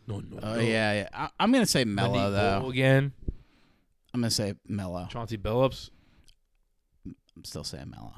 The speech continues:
Speaker 1: Yeah.
Speaker 2: I mean, Joker will be, but if not already.
Speaker 1: Mm-hmm.
Speaker 2: But
Speaker 1: Mm-hmm.
Speaker 2: that, Melo for sure.
Speaker 1: Oh. No, it's Kenneth Faried, the Manimal.
Speaker 2: <laughs> Oh, yeah.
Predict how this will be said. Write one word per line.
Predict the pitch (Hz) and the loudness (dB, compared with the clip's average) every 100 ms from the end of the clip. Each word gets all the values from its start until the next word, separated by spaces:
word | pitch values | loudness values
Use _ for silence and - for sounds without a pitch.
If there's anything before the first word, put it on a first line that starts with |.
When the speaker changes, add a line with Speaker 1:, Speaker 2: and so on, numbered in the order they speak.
| - - - | -16 -16 -14
Speaker 1:
Yeah. | 123 160 135 - - - - - - | -14 -14 -14 -16 -16 -10 -10 -8 0
Speaker 2:
I | |
mean, | 208 185 | 2 8
Joker | 202 208 185 151 131 | 10 10 8 2 0
will | 135 123 | -4 -4
be, | 110 98 104 - - | -4 -8 -10 -14 -12
but | 117 95 - - | -10 -10 -10 -4
if | 127 | -4
not | 127 113 | -2 -2
already. | 98 95 113 | -2 -2 -4
Speaker 1:
Mm-hmm. | 113 110 - _ - 120 | -4 -8 -12 _ -18 -12
Speaker 2:
But | 120 | -10
Speaker 1:
Mm-hmm. | 117 110 - | -10 -12 -14
Speaker 2:
that, | 127 117 - | -12 -12 -10
Melo | 123 117 101 98 98 | -6 -6 -6 -10 -14
for | - | -18
sure. | - - - - _ _ _ _ _ _ - - _ _ _ | -18 -16 -18 -20 _ _ _ _ _ _ -20 -20 _ _ _
Speaker 1:
Oh. | 135 160 104 - _ _ - - _ _ _ _ _ - - _ - | -2 -2 -2 -10 _ _ -14 -14 _ _ _ _ _ -20 -20 _ -18
No, | 147 151 101 78 87 - | -10 -10 -10 -14 -20 -20
it's | 113 - | -20 -10
Kenneth | 175 147 - | -8 -8 -8
Faried, | 139 131 113 82 90 | -6 -4 -6 -8 -10
the | 107 | -6
Manimal. | 117 127 127 98 | -2 -2 -4 2
Speaker 2:
<laughs> | |
Oh, | 220 180 123 | 8 10 10
yeah. | - - - - | 10 8 6 4